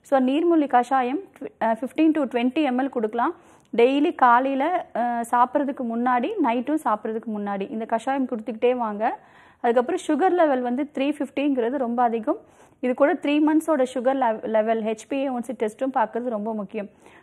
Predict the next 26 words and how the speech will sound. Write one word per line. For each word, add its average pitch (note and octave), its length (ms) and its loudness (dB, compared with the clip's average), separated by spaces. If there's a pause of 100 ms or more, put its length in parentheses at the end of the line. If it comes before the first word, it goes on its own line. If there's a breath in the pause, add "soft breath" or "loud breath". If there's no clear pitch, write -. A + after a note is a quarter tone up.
உங்களுக்கு B3 280 -2
வேப்ப D4 360 4
இலை C#4 340 2
வந்து C4 240 -2
ஈஸியா B3+ 320 0
கிடைக்கும், A3 520 -4
வேப்பை A#3+ 500 -2
கொழுந்து C4+ 540 4
கிடைச்சாலும் A#3 480 -2
பரவாயில்ல, B3 380 0
வேப்பை B3+ 480 0
இலைகள், B3 460 0 (140)
ஆ, A#3 40 -4
எடுத்துக்கோங்க. A3+ 720 -2 (880)
அப்படி B3+ 300 0
இல்ல D4+ 300 6
அப்படின்னு C4+ 180 2
சொன்னா D4 360 0
நிலவேம்பு C4 580 2
எடுத்துக்கோங்க. A3 460 -6 (580 loud breath)
ஆ, A3+ 340 2 (140)
சீந்தில் E4 400 4
பொடி, C#4 260 4
நாவல் B3+ 380 0
கொட்டை A3+ 300 -6
பொடி, G#3 320 -6